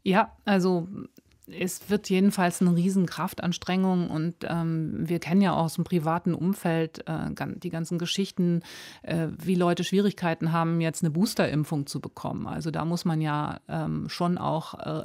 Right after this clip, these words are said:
richtig daher se-, dahinter sein. Oder man steht sechs Stunden, äh, an der Elbphilharmonie in Hamburg an oder so. Also da muss sich jetzt wirklich massiv, äh, müssen sich da die Dinge verbessern. Und, ähm, ja, hilfreich ist,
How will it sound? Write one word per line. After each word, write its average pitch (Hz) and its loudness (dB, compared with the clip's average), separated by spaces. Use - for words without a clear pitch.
richtig 165 -8
daher 175 0
se-, 160 -4
dahinter 165 2
sein. 151 0
Oder 175 6
man 170 4
steht 165 0
sechs 165 0
Stunden, 160 -2
äh, - -6
an 160 -4
der - -4
Elbphilharmonie 160 -2
in 151 -2
Hamburg 185 0
an 147 -4
oder 143 -4
so. 147 -4
Also 160 0
da 170 6
muss 214 8
sich 190 4
jetzt 180 0
wirklich 175 0
massiv, 180 4
äh, 170 2
müssen 175 0
sich 165 -6
da 180 0
die 160 -2
Dinge 185 4
verbessern. 175 2
Und, 165 0
ähm, 170 2
ja, 175 6
hilfreich 202 6
ist, 202 -2